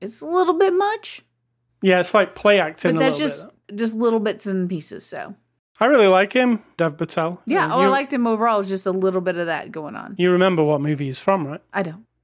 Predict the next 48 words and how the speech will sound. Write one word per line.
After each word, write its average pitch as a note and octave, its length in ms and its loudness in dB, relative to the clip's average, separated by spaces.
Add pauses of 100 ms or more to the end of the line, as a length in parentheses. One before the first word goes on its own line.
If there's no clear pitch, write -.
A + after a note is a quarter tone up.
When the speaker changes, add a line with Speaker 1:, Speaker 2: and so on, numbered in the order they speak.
Speaker 2:
Slumdog E3 480 2
Millionaire. D3 460 -2 (360)
Speaker 1:
Oh, F4 200 -2
yeah. G#4+ 480 -8 (220)
Speaker 2:
Alicia A3+ 540 4
Vikander, G#3 580 0 (240)
you D#3+ 120 0
remember E3 300 2
what D#3 120 0
she's G#3+ 220 0
from, D3+ 200 -2
don't E3+ 180 0
you? C#3+ 80 -12 (960)
Speaker 1:
No. F3 180 -2 (760)
Speaker 2:
She's D4+ 180 6
a D#3 180 4
Lara D3+ 320 2
Croft F#3 320 -2
in D#3+ 120 2
Tomb E3 240 0
Raider. D#3+ 220 -4 (200)
Speaker 1:
Oh, D#4 320 0
she C4 300 -6
is, C4 240 -8
yeah. B3+ 420 -8
I - 80 -8
Speaker 2:
Yeah. A3+ 100 2
Speaker 1:
love E3 60 0
how B3 80 0
you A#3+ 160 0
quiz A#3 340 -4
me F#3+ 100 -4
and F3+ 100 -6
I, F3 80 -8
I F3+ 260 -12
don't, G#3 200 4
Speaker 2:
<laughs> G#3 360 -2
Speaker 1:
I - 180 -10
don't G#3 120 -12
know. G3+ 180 -12
Speaker 2:
And F#3+ 100 6
you F3 80 6
don't E3 180 4
know D#3 100 0
nothing. D3+ 480 -4
Speaker 1:
I G#3+ 140 0
don't F#3+ 200 -2
know. F#3 320 -6